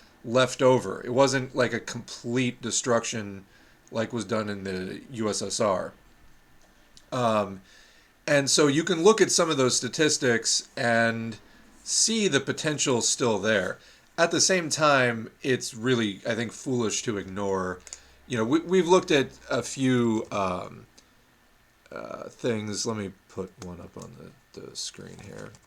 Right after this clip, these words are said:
Um, oh, come on. So I've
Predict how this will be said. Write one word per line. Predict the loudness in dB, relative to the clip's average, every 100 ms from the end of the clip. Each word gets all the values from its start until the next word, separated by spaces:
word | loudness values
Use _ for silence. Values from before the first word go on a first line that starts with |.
| -8
Um, | -4 -2 -4 -6 -10 -16 _ -20 _ _ -20 -20 _ _ _ _ _ -20 _ -20
oh, | -20 -20
come | -20 -20
on. | -20 -20 -20 -20 _ _ _ -20 -20 -20 -20 _ _ _ _ _ _ _ _ _ _ _ _ _ _ _ _ _ _ _ _ _ _ _ -20 -18 -18 -18 -20 _ _ 0
So | 6 8 8
I've | 4 2